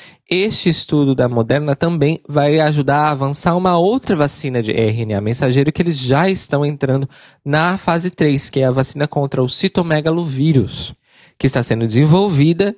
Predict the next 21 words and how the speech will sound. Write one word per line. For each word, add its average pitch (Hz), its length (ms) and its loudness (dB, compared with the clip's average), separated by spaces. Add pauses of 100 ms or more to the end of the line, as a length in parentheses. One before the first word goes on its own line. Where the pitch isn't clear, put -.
e 151 60 -2
ainda 139 200 0
não 147 140 -2
tem 143 180 0
aí 139 200 2
a 143 40 2
sua 151 120 -2
eficácia 143 420 -2
comprovada. 147 640 0
Como 113 160 0
eu 117 40 4
disse, 135 240 2
ela 135 100 2
ainda 143 200 2
vai 120 200 2
pra 123 140 0
fase 120 300 0
três. - 400 -8 (480)
Ou 175 180 0
seja, 117 340 2
gente, 104 300 -6